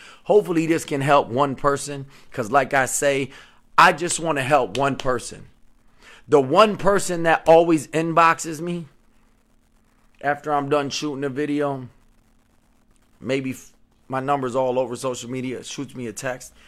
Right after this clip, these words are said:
says, "Vince, that was powerful. Thank you. I needed that today." That's who I did it for.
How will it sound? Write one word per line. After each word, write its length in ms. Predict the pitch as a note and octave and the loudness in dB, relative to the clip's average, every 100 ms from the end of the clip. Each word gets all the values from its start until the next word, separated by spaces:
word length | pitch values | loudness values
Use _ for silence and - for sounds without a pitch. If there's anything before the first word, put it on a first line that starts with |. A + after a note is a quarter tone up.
| _ | _
says, 300 | - - A#2 | -14 -6 -6
"Vince, 320 | G2 B2+ A2 - | -4 -6 -6 -4
that 160 | A#2 | -4
was 100 | G2+ | -4
powerful. 680 | - - B2+ A2 - A2 F2+ - - _ _ _ _ _ | -4 0 0 -2 -8 -12 -12 -18 -20 _ _ _ _ _
Thank 320 | C#3 C3+ - | -2 -2 -4
you. 220 | G2+ E2+ - _ - | -12 -12 -18 _ -4
I 80 | |
needed 360 | C3 C3+ C3 G#2+ | -4 -2 -4 -2
that 200 | G#2+ F2+ | -4 -4
today." 400 | - G2+ F2+ - _ _ _ _ _ - - - - - - - - - - - - - | -6 -6 -6 -14 _ _ _ _ _ 6 6 8 4 4 -2 -2 -2 -2 -4 -8 -12 0
That's 220 | C#3 C3+ | 0 2
who 100 | B2+ | 0
I 100 | A2+ | 0
did 200 | G2 A2+ | 2 -2
it 100 | E2+ | -4
for. 380 | - F2 - | -12 -12 -12